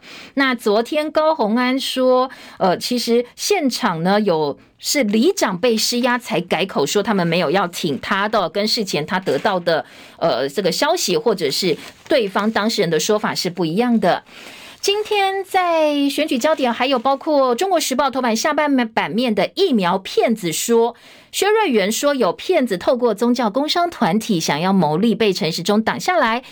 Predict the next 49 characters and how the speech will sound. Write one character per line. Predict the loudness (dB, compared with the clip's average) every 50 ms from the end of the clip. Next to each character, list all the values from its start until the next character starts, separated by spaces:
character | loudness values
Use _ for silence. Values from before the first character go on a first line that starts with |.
| -20 -20 -6
所 | -2 0 0
以 | 0
陈 | 0 -2 -4
时 | -2 -2
中 | -2 0 0 0
仇 | 0 -2 0
恨 | 0 2 0
值 | 0 0 -2
这 | -2 0 0
么 | 0 0
高， | 0 -2 -2 0
就 | 0 0 0
是 | 0 0
因 | 0 0
为 | 0
挡 | 0 -2 -4 -4 -2
人 | -2 -2 0 0
好 | 0 0 -2 -2
处 | -2 -2 0
的 | 0 0 0
关 | 0 0 0 0 0 -2
系。 | -2 -2 -4 -4 -6 -8 -12 -20 -20 -8 _
但 | -2 -2 -2 -2
是 | -2 -4
今 | -2 0 0 2
天 | 2 2 0 0
中 | 2 0 0 0 0
时 | -2 -2 -2 -2
的 | -2 -2 -2
标 | 0 0 0 0 0
题 | -2 -4 -4 -4 -4
是 | -4 -2 -2 -2 -2 -2 -4 -10 -20 -20 -20 _
工 | 0 0 0 0 -2
商 | -2 -2 -2 -2 -2
团 | -2 -2 0 0 0 0
体 | 0 -2 -2 -2
痛 | -4 -2 -2 0 0 0 -2 -6
批 | -4 -2 0 0 0
政 | 0 0 0 -2 -2
府 | -2 -4 -6
做 | -4 0 0 0 2
错 | 2 2 0 0
事 | 0 0 -2 -2
情， | -2 -2 -2 -4 -2 -2
硬 | 0 0 0 -2 -2
凹 | -2 -2 -2
不 | -2 -2 -4 -6
承 | -4 -2 -2 -2 0 0
认。 | 0 0 0